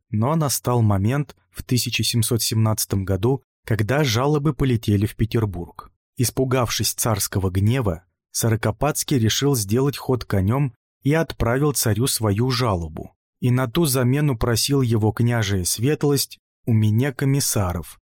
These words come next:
по якому требованию посылал я комиссаров Василия Велецкого и Петра Волкевича,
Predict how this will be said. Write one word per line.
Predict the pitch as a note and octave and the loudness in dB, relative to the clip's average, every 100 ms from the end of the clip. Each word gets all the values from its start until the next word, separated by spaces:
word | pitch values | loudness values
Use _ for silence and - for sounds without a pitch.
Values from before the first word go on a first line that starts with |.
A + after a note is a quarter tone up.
| _ _ - | _ _ 0
по | |
якому | A2+ B2 B2 A#2+ G#2 | 2 2 2 2 0
требованию | F#2+ A#2 D#3+ D#3+ D3+ D3+ D3+ D3+ - _ | 2 0 2 2 2 2 2 0 -4 _
посылал | C3 A#2 A#2+ G#2+ B2+ | 0 0 0 0 2
я | C#3 D3 | 0 0
комиссаров | D#3 D#3 D#3+ - F#2 F2 - - _ - | 2 0 0 -2 -4 -6 -14 -20 _ -10
Василия | G2+ A2 - B2 G#2+ G2 | -2 0 0 0 2 2
Велецкого | F#2 A#2+ E3 D#3+ - D#3 D3+ C#3+ _ _ _ - | 2 2 2 0 0 0 0 -2 _ _ _ -2
и | D#3 | -2
Петра | - F#3 - B2+ | 0 -2 0 0
Волкевича, | C3 C#3+ - G2+ F2 D#2 - D#2+ | 2 0 0 -2 -2 -6 -8 -8